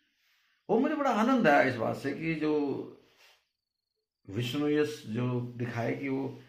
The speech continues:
कि वो नंद बाबा का रूप है, मेरी कल्पना, और यशोदा मैया सुमति माता।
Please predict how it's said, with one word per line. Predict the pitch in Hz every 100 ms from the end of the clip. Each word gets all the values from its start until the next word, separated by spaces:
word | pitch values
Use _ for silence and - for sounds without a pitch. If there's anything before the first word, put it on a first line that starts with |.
| - _ _ _ _ _ _
कि | 127
वो | 120 165 175 175
नंद | 135 120 120
बाबा | 120 123
का | 131
रूप | 131 139
है, | 143 170 - - 123
मेरी | 151 -
कल्पना, | 110 - 104 170 - - _ _ _ _ -
और | 117 127 127 127 120 - - _ _ _ -
यशोदा | 110 131 143 113
मैया | 107 104 107
सुमति | - - 95 - 90
माता। | 90 - -